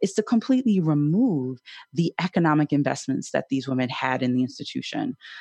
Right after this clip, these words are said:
So there's a lot of soul searching that happens. And that soul searching is, I think, directly tied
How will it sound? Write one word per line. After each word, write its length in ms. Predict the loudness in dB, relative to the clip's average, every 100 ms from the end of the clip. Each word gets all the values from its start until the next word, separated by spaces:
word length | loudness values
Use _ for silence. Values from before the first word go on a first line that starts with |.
| -2
So 140 | 2
there's 240 | 4 2 2
a 60 |
lot 260 | 4 4 2
of 100 | 0
soul 260 | 0 0
searching 440 | 2 0 2 0 2
that 160 | 2 0
happens. 480 | 0 -2 -2 -4 0
And 240 | 2 2 -2 -8 -4
that 140 | -4
soul 220 | -2 -4 -2
searching 440 | -4 0 0 2
is, 240 | 0 -2 -2
I 100 | -4
think, 260 | 0 -2 0
directly 600 | -4 -2 -4 -2 -4 -6
tied 560 | -4 -2 0 0 -2